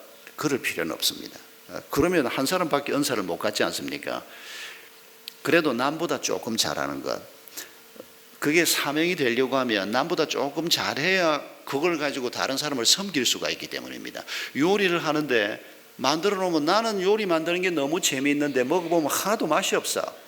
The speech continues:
그러면 이건 사명은 아닙니다.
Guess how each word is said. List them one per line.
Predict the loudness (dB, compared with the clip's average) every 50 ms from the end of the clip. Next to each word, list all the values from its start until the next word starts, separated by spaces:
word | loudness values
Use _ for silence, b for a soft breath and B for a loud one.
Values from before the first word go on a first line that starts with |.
| -20 -20 -20 -20 -20 -20 -20 -20 -20 -20 -20 -10
그러면 | -2 2 4 4 4 4 2
이건 | 2 2 0 0 2
사명은 | 2 0 0 0 -2 -2 -2 -2 -4 -4 -4
아닙니다. | -6 -6 -8 -8 -8 -6 -6 -6 -8